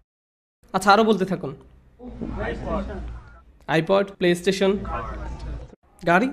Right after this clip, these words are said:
তারা বড় হয়ে গিয়েছে, গাড়ি, খেলনা।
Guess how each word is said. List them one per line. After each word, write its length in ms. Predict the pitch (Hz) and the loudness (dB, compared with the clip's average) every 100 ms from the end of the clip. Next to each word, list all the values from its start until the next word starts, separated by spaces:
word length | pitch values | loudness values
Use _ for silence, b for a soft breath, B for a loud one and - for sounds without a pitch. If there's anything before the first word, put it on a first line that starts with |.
| - - | -6 -4
তারা 140 | 196 185 | 2 4
বড় 200 | 185 220 | 4 4
হয়ে 180 | 247 | 4
গিয়েছে, 440 | 208 175 - 110 - _ _ _ _ _ _ - | 4 4 2 -8 -10 _ _ _ _ _ _ -2
গাড়ি, 220 | 170 185 269 - _ _ _ | 2 2 2 -6 _ _ _
খেলনা। 580 | - 190 190 185 180 | 4 6 8 6 2